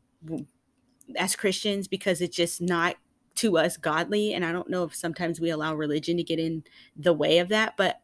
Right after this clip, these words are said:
I was listening to someone over the weekend speak, and they were like, "You know, there are a lot of gifts that are in the Bible, but there are some that are not," you know, and the Bible lists in First Corinthians verse twelve, um, about the gifts and how there are one body in many parts.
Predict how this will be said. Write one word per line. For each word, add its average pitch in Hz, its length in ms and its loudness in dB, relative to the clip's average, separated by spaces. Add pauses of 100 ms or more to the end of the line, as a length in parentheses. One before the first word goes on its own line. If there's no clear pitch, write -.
I 175 100 2
was 170 220 -2
listening 190 400 -2
to 185 120 -10
someone 170 420 -2
over 170 160 -8
the 160 80 -8
weekend 170 380 -4
speak, - 440 -2
and 170 120 0
they 170 80 2
were 160 100 0
like, 165 300 -4 (240)
"You 233 120 2
know, 196 460 2
there 208 140 4
are 254 40 2
a 262 40 0
lot 240 160 2
of 202 80 2
gifts 180 300 0
that 170 180 2
are 165 180 0
in 175 240 0
the 165 80 -2
Bible, 175 800 0 (180)
but 170 140 -2
there 175 140 8
are 180 100 4
some 180 240 0
that 156 160 0
are 143 120 0
not," 160 480 -2
you 185 140 2
know, 175 300 4 (320)
and 170 280 6
the 170 80 0
Bible 190 360 2
lists 185 320 2
in 165 160 -4
First - 280 0
Corinthians 170 420 -2
verse 165 200 -4
twelve, 185 520 0 (460)
um, 160 520 0 (560)
about 175 480 2
the 190 80 -4
gifts 156 420 0
and 175 140 -2
how 170 100 -2
there 170 180 2
are 165 60 0
one 165 240 -2
body 165 260 -2
in 160 100 -2
many 156 180 0
parts. - 480 -2